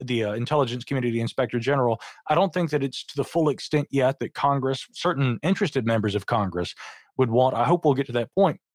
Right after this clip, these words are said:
But another relevant point, and I'll just throw this in there really quickly too. Grush, under oath, said back in July that he had interviewed some forty individuals who had knowledge of a program within the United States government involving crash retrievals, and these,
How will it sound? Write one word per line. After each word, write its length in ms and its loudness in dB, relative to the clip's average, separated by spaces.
But 140 4
another 220 4
relevant 400 4
point, 180 4
and 60 0
I'll 80 4
just 160 -2
throw 120 0
this 160 0
in 80 -2
there 100 0
really 180 0
quickly 300 -4
too. 260 0
Grush, 320 2
under 300 2
oath, 420 -2
said 560 0
back 240 -2
in 100 2
July 400 0
that 100 0
he 140 0
had 100 0
interviewed 520 -2
some 260 -2
forty 400 2
individuals 540 0
who 80 -2
had 180 -2
knowledge 500 0
of 80 -10
a 60 -6
program 560 2
within 240 -4
the 80 -4
United 320 0
States 320 -4
government 380 0
involving 440 0
crash 300 -2
retrievals, 560 -2
and 160 -2
these, 420 -4